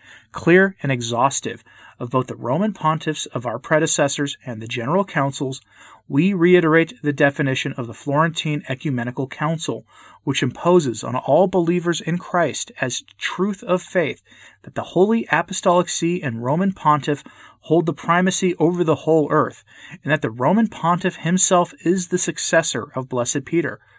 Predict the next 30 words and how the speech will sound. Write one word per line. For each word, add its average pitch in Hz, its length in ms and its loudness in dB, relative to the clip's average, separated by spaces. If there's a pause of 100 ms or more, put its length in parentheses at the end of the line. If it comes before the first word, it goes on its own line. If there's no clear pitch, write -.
(180)
Prince 214 360 0
of 156 160 -4
the 175 80 6
Apostles, 170 640 2 (360)
the - 100 -10
true 208 400 2
Vicar 175 340 0
of 156 120 -6
Christ, - 520 -2 (300)
the - 80 -8
head - 380 -2
of 139 140 -4
the 135 100 -4
whole 135 220 -6
church, - 400 -6 (400)
the - 80 -8
father 190 420 4
and 180 160 -2
teacher 170 320 -2
of 131 140 -4
all 123 100 -4
Christians. - 580 -6 (340)
To - 120 -8
him, 175 440 0
in 175 120 -4
the 196 80 0
person 180 400 0
of 156 140 -8
blessed 131 400 -2
Peter, 139 320 0